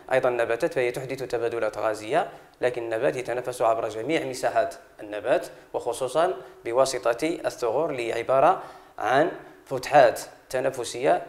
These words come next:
توجد بخ-، بالخصوص على مستوى الأوراق. نمر بن-، أما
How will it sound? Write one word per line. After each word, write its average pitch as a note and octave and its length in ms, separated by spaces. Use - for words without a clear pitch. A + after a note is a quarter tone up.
توجد B2+ 500
بخ-، B2 140
بالخصوص A#2+ 520
على A#2+ 180
مستوى B2+ 500
الأوراق. C#3 440
نمر D#3+ 240
بن-، F3+ 300
أما D#3 520